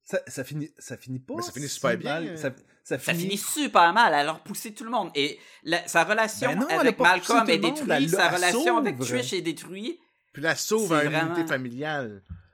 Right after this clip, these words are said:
Speaker 2: Elle a gagné, dans le fond.
Speaker 3: Oui,
Speaker 2: Elle a
Speaker 3: mais
Speaker 2: évolué. Son personnage
Speaker 3: Oui,
Speaker 2: est
Speaker 3: ouais.
Speaker 2: passé de
Speaker 1: Puis
Speaker 2: quelqu'un de fermé à quelqu'un de ouvert.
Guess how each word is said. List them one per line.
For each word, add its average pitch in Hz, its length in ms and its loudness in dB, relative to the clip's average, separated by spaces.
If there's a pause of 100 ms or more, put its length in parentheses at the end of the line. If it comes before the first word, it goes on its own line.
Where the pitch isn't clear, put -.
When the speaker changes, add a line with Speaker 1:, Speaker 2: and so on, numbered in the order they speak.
Speaker 2:
Elle 113 120 -6
a 123 40 -6
gagné, 139 380 -2
dans - 100 -12
le - 60 -10
fond. - 100 -6
Speaker 3:
Oui, 165 60 -2
Speaker 2:
Elle 139 60 0
a 135 80 4
Speaker 3:
mais 131 60 0
Speaker 2:
évolué. 143 500 -4 (220)
Son 131 140 -10
personnage 156 520 -2
Speaker 3:
Oui, - 40 -2
Speaker 2:
est - 40 -2
Speaker 3:
ouais. - 40 -8
Speaker 2:
passé 131 280 -2
de 135 60 -4
Speaker 1:
Puis 117 80 -4
Speaker 2:
quelqu'un 143 420 -6
de 120 140 -6
fermé 131 340 -6
à - 20 -12
quelqu'un 131 340 -6
de 127 160 -4
ouvert. 123 380 -6